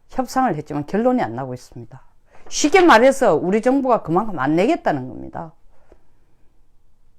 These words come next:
근데 트럼프 대통령 역시 그걸 뭐 애누리를 해주거나 깎을 마음에, 깎을 여지는 전혀 없습니다. 그건 꼭 우리에게만 하는 게 아니고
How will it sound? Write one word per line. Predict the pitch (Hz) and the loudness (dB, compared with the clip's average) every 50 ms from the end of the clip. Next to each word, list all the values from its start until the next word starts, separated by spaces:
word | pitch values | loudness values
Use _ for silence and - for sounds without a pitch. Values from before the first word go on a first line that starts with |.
| _ _ - - - - | _ _ -20 -20 -16 -2
근데 | - 285 311 302 320 311 311 | 4 6 8 8 8 6 2
트럼프 | - 254 302 339 370 349 - 285 | 2 2 4 4 4 2 2 4
대통령 | - 285 277 - 262 294 294 285 269 247 202 | 4 4 4 4 4 4 6 6 4 4 2
역시 | 180 190 - - - 247 220 156 117 123 - - _ _ _ - - - - - - _ _ _ - - - - - - - | 0 0 -2 -4 -6 -4 -4 -4 -4 -8 -12 -20 _ _ _ -20 -20 -20 -20 -20 -20 _ _ _ -20 -20 -20 -20 -20 -16 0
그걸 | - 226 262 277 | 4 6 6 6
뭐 | 240 226 220 214 208 - | 6 6 4 4 2 2
애누리를 | 202 202 208 240 302 311 330 339 311 285 233 190 | 2 4 6 6 6 4 4 4 4 4 4 2
해주거나 | 180 160 175 196 196 208 196 165 160 - | -2 -4 -4 -4 -2 0 0 0 0 0
깎을 | - 285 339 - 285 254 196 151 - - - - - - - - - - - - - - - | 0 -2 0 4 4 4 4 2 0 -4 -10 -18 -18 -18 -18 -18 -20 -20 -20 -20 -20 -16 -8
마음에, | - 147 160 175 - 254 214 180 170 - - - - - - - - - - - - - - | -4 -2 0 0 0 2 0 0 -2 -2 -6 -16 -20 -18 -18 -16 -16 -18 -18 -20 -20 -16 -2
깎을 | - 262 277 277 294 269 240 170 | 2 2 4 4 4 4 4 4
여지는 | 160 160 160 220 202 180 160 | 2 2 0 0 -2 -2 -2
전혀 | - 143 139 143 180 | -4 -4 -4 -4 -2
없습니다. | 214 202 - - 208 190 165 143 - 117 - - - | -4 -4 -6 -8 -8 -6 -6 -6 -6 -8 -8 -10 -8
그건 | - - 226 262 247 - - | 0 4 4 4 4 4 6
꼭 | 494 339 311 254 - - | 6 6 6 4 2 0
우리에게만 | 202 208 233 320 359 302 285 233 185 175 170 160 | 2 4 6 6 6 6 4 2 2 0 -2 -2
하는 | - 196 214 208 196 | -4 -4 -4 -4 -4
게 | 175 151 | -4 -4
아니고 | 131 123 139 160 165 147 123 117 - | -4 -4 -4 -4 -4 -4 -4 -6 -10